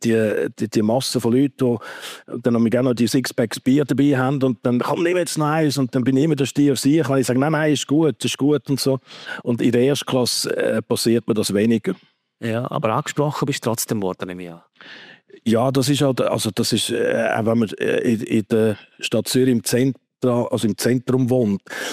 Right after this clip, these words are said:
Speaker 1: Wenn ich jetzt würde, ich sage jetzt mal, zu Bad Ragaz wohnen, würden sich die Leute daran gewöhnen, wenn man da geht, gucken, Post oder auf der Straße.
Speaker 2: Und hey, es hat da, da jemand die angesprochen, wo wir rübergelaufen sind vom Bahngleis. Das kennt man, oder? Und du magst es ja auch. Du bist ein, wirklich ein, ein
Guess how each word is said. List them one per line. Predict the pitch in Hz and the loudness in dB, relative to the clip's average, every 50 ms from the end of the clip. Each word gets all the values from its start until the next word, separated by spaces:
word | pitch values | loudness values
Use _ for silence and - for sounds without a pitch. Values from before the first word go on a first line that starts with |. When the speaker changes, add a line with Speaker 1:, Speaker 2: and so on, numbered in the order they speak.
| - - | -8 -4
Speaker 1:
Wenn | 98 110 | -2 0
ich | 110 - | 2 2
jetzt | 123 107 - - | 0 0 0 0
würde, | 117 117 107 - - - - - | 0 0 0 -2 -6 -8 -8 -8
ich | - | -4
sage | - 120 110 107 | -4 -2 -2 -2
jetzt | 110 - | -2 0
mal, | 120 113 110 107 | 0 0 0 -2
zu | - - | -6 -4
Bad | - 110 110 104 - | -2 -2 0 0 -2
Ragaz | 110 - - 120 135 127 - - - 123 | -2 0 0 -2 -2 -2 -4 -6 -4 0
wohnen, | 120 127 120 120 117 110 | 0 2 2 2 2 2
würden | 113 117 113 - - - | 2 0 0 -2 -6 -4
sich | - 117 110 | -4 -4 -2
die | - - 123 | 0 0 0
Leute | 120 - | 0 0
daran | - 127 120 110 | 0 -2 -2 0
gewöhnen, | - 139 147 165 180 165 139 | 0 0 2 2 2 2 2
wenn | 127 123 | 2 2
man | 127 120 | 2 2
da | 135 123 123 | 0 0 0
geht, | - 127 123 117 - | 0 0 -2 0 0
gucken, | - 127 - 117 - | -2 -2 -2 -4 -2
Post | - 117 127 123 - - - | 0 0 0 0 -2 -2 -2
oder | 123 104 - 113 | -2 0 0 -2
auf | 98 - | -2 -2
der | - | -4
Straße. | 110 - - 117 113 120 110 113 | -2 -2 0 0 0 2 0 0
Speaker 2:
Und | 104 120 110 | 2 2 2
hey, | 107 107 107 | 2 2 2
es | 104 98 - - | 2 0 0 -2
hat | 110 101 - | -2 -2 -2
da, | 101 98 95 | -4 -4 -2
da | 107 104 | 0 0
jemand | 120 139 - - 135 - | 0 0 -2 -6 -4 -2
die | 139 127 | 0 0
angesprochen, | 120 123 - - - - 131 123 - 127 117 | 0 -2 -4 -4 -4 -4 -2 -2 0 0 2
wo | 101 | 2
wir | 120 | 2
rübergelaufen | 131 - 151 - 143 143 147 - 147 | 0 0 -2 0 -2 0 0 -2 0
sind | - 135 135 143 - | 0 0 -2 0 -2
vom | 117 104 | -2 0
Bahngleis. | 98 95 104 123 135 147 135 135 165 165 - - - - _ _ _ _ _ _ _ _ _ _ _ _ _ _ _ _ | 0 0 0 0 0 0 0 0 0 -2 -2 -4 -6 -10 _ _ _ _ _ _ _ _ _ _ _ _ _ _ _ _
Das | - - - - | -6 -6 -6 -4
kennt | - - 107 117 131 | -2 0 0 0 0
man, | 117 92 90 | -2 -2 -2
oder? | 95 98 - 135 - | -2 -2 0 0 0
Und | - - - 415 - _ _ - | -2 -2 -6 -10 -12 _ _ -2
du | 170 160 | 0 2
magst | 143 143 156 - - - | 2 2 0 -2 -2 -2
es | 175 - - | -2 0 0
ja | 170 139 110 98 | 0 0 0 0
auch. | 95 98 104 | -2 -2 -4
Du | - 147 | -4 -4
bist | - - | -2 0
ein, | 151 143 139 - - _ _ _ _ _ | 0 0 0 -2 -6 _ _ _ _ _
wirklich | - 151 175 - - - - | -2 -2 0 0 -2 -2 -2
ein, | 120 - - - | -2 -4 -4 -6
ein | 165 | -8